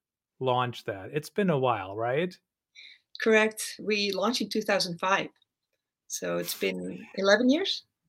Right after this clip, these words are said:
Speaker 2: Am I right?
Speaker 1: Two thousand five, so sixteen
Speaker 2: Oh,
Speaker 1: years?
Speaker 2: no, no.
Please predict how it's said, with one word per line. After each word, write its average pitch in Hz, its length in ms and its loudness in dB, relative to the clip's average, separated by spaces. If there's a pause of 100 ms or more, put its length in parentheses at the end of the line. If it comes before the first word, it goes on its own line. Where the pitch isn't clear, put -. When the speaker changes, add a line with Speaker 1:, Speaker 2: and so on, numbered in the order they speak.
(240)
Speaker 2:
Am 214 60 0
I 226 80 4
right? 302 260 2 (1000)
Speaker 1:
Two 180 120 6
thousand 160 320 10
five, 151 440 4
so 156 160 -4
sixteen 180 520 2
Speaker 2:
Oh, 170 40 2
Speaker 1:
years? 294 200 12
Speaker 2:
no, 294 100 12
no. 285 80 6